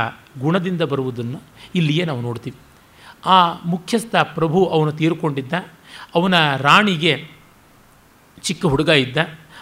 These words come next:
ಆ ಚಿಕ್ಕ ಹುಡುಗ ಅವನೇ ನಮ್ಮ ಈ ಹೊತ್ತಿನ ಕಥಾನಾಯಕನಾದಂಥ ಚಂದ್ರಗುಪ್ತ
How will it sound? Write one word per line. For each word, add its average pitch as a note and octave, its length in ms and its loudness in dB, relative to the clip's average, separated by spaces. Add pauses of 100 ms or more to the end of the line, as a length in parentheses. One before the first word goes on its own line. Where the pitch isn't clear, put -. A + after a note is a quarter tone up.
(160)
ಆ G#3 320 6
ಚಿಕ್ಕ - 340 -6
ಹುಡುಗ F#3 340 0 (420)
ಅವನೇ E3 460 2
ನಮ್ಮ C3+ 440 -2 (760)
ಈ D3+ 140 2
ಹೊತ್ತಿನ C#3+ 340 -2 (240)
ಕಥಾನಾಯಕನಾದಂಥ C3 1160 0 (540)
ಚಂದ್ರಗುಪ್ತ C#3+ 560 -2